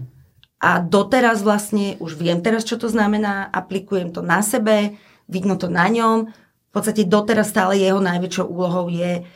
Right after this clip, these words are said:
ako keby ne-, neulietať, lebo je tak fantasticky asociatívny a má tak hlboký a bohatý myšlienkový svet, že,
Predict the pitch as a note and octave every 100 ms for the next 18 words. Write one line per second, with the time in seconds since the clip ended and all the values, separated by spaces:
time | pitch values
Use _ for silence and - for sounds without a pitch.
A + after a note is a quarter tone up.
0 | - - F3 G3 G3 E3+ F3 F3 F3+ F3+
1 | - F#3 - F#3+ F3+ G3 F#3+ F3+ F#3 -
2 | F3+ - - - G#3+ G#3+ G#3+ F#3 - D#3
3 | E3 E3+ F#3 F#3+ E3+ F#3 F3+ F3+ F3 E3+
4 | - - G3+ G#3 - - F3+ A3 G3+ A#3+
5 | - - - - F#3 G3 G3+ F#3+ F3 F#3+
6 | F#3 F#3+ F#3 - F3 F3 E3+ F3 F3